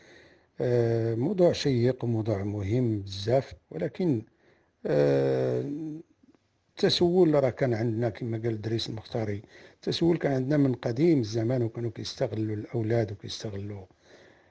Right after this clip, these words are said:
آه، كاين أخويا اللي دعت الضرورة الفقر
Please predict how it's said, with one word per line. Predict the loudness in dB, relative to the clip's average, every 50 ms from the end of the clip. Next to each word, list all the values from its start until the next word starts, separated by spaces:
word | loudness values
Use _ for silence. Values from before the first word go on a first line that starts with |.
| _ _ _ 2
آه، | 4 6 6 6 6 4 4
كاين | 2 0 2 4 6 6
أخويا | 4 4 4 2 4 6 6 6 6 6 4
اللي | 0 0 0 0 -2 -2 -2 -6 -10 _ _ _ _ -18 -18 -18 _ _ _ _ _ -20 -12 2
دعت | 4 4 4 4 0 -6 -12
الضرورة | 0 2 4 6 6 6 4 4 0 0 -2
الفقر | -6 -4 -4 -8 -4 -2 -4 -4